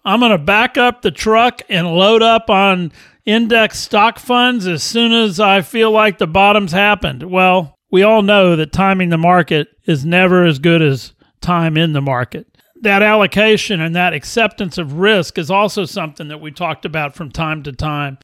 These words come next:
Remember, if you're not in, you can't win. Thankfully, we did stay the course and we recovered like many of you. It was a lot easier this time with the memory of two thousand and eight, the dot-com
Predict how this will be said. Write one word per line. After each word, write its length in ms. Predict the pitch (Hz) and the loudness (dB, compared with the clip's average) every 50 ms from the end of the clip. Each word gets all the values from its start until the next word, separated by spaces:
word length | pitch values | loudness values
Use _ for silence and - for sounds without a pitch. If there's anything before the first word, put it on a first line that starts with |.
| _ _ | _ _
Remember, 680 | - 190 196 196 214 233 233 214 175 165 156 135 - - _ _ _ | -2 0 2 4 4 2 2 2 2 0 0 0 -4 -8 _ _ _
if 200 | - 170 147 - | -2 -2 -2 0
you're 180 | 202 175 175 170 | 2 2 2 4
not 280 | 170 190 202 214 208 | 4 4 4 4 4
in, 280 | 202 208 214 220 214 190 | 4 4 4 2 2 0
you 100 | 165 143 | -2 -4
can't 380 | - - 196 180 180 180 175 175 | -2 0 0 0 0 -2 -2 -4
win. 460 | 170 165 160 160 151 151 147 135 131 _ _ _ _ _ _ | -2 0 0 0 -2 -2 -6 -8 -12 _ _ _ _ _ _
Thankfully, 480 | - 233 247 262 214 277 240 240 233 226 | 0 0 0 2 2 2 4 4 4 2
we 160 | 208 220 220 | 2 0 0
did 240 | 196 220 220 208 - | 2 2 0 0 0
stay 240 | - - 208 208 208 | -2 0 0 2 2
the 100 | 196 - | 0 -2
course 480 | - - 185 175 180 180 165 - - | -2 0 2 2 2 2 0 -2 -4
and 100 | 202 180 | -6 -4
we 100 | 180 185 | -4 -2
recovered 500 | 190 196 190 - - 196 185 170 185 175 | -2 -4 -4 -2 -2 -2 -2 -2 -4 -4
like 220 | 180 175 180 165 139 | -2 -2 -2 -2 -4
many 260 | 165 170 165 165 165 | -6 -6 -4 -4 -4
of 160 | 160 147 147 | -4 -4 -4
you. 280 | 160 156 156 151 147 - _ _ _ _ _ _ _ _ _ | -4 -4 -4 -4 -8 -12 _ _ _ _ _ _ _ _ _
It 160 | - 214 214 | -4 -4 -2
was 160 | 214 208 180 | -2 -2 -2
a 60 | 196 | 0
lot 260 | 196 202 220 233 233 214 | 0 2 2 2 2 2
easier 460 | 220 233 226 196 214 220 214 202 196 | 2 0 0 0 0 2 2 2 4
this 200 | 185 190 175 - | 2 0 -2 -2
time 560 | - 185 185 180 175 180 180 180 170 160 - _ _ _ _ | -2 -2 -2 0 0 0 -2 -2 -4 -10 -14 _ _ _ _
with 200 | - 202 180 - | -2 -2 -2 0
the 120 | - 202 170 | -2 -4 -2
memory 560 | 175 185 196 214 214 208 208 202 190 185 180 | 0 0 0 2 2 2 2 4 4 4 4
of 160 | 170 156 - | 2 0 -2
two 180 | - 226 220 208 | -2 -2 -2 0
thousand 460 | 175 - 208 196 196 190 165 175 180 | 0 2 2 4 2 2 2 0 -2
and 120 | 165 165 | 0 0
eight, 460 | 170 170 175 180 185 185 175 - _ _ | 2 2 2 2 2 0 -2 -4 _ _
the 120 | 196 175 160 | -12 -8 -2
dot-com 880 | 143 185 190 196 190 - - 196 190 190 190 190 190 185 175 156 - | 0 0 0 0 -2 -4 -6 -4 -4 -2 -2 -2 -2 -4 -6 -8 -12